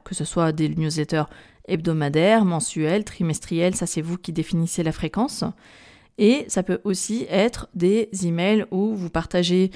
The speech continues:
euh, la dernière nouveauté de la région. Ça peut être aussi, euh, bah, tiens, il y a une chute de neige, ou tiens, il y a un, il y a un temps, euh, f-, incroyable qui est annoncé, euh, pour la semaine, euh, des proches, la, la, la semaine du pont, euh, la semaine de l'Ascension.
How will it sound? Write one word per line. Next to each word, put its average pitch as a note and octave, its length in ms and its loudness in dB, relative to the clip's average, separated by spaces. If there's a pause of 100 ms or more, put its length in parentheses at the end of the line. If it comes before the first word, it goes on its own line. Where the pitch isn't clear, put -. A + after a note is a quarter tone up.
(340)
euh, D3+ 380 0
la D#3 220 0
dernière D#3 320 0
nouveauté E3+ 420 0
de D#3+ 60 -2
la D#3 100 2
région. A3+ 640 2
Ça G#3+ 120 -4
peut E3+ 120 -2
être E3 140 -2
aussi, F3+ 420 0
euh, D#3 180 2
bah, D3 140 -4
tiens, F3+ 240 0
il F3 60 0
y - 20 2
a D#3+ 40 2
une D#3 120 0
chute E3 160 -8
de E3+ 100 2
neige, F#3+ 420 2
ou E3 120 -4
tiens, F3+ 240 -2
il F3+ 80 0
y - 20 0
a D3 100 2
un, C#3+ 140 -2 (380)
il G3 80 0
y - 20 2
a F3+ 60 2
un F3 80 2
temps, G3+ 400 4
euh, C#3 200 0
f-, - 320 -12
incroyable G3+ 520 4
qui - 140 -2
est E3+ 40 4
annoncé, F#3+ 580 2
euh, E3+ 120 4
pour D#3+ 180 -6
la D#3 140 -2
semaine, F3+ 360 0
euh, D3 200 -4
des D#3 260 0
proches, F3 380 -6
la, D#3+ 180 -2
la, D3 220 -4
la C#3 100 -4
semaine F3 240 0
du E3 140 -4
pont, F3 380 -4
euh, D3+ 80 -4 (480)
la F3+ 100 4
semaine F#3 240 4
de E3+ 80 2
l'Ascension. E3+ 580 0